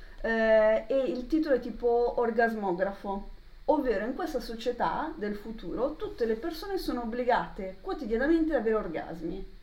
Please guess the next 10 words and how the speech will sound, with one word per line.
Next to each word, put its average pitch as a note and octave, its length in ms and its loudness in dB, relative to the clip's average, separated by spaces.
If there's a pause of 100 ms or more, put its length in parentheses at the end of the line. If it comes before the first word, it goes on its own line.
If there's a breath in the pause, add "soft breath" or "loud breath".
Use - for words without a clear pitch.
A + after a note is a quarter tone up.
(520 soft breath)
e C#4 260 0
sono E4 320 2
calcolati F4 760 2 (240)
tramite D#4 720 4 (400 loud breath)
strumenti A#3+ 800 -2
perché B3+ 440 -4
tu F4+ 160 -4
devi F4 240 2
generare C#4 600 2
energia D4 680 0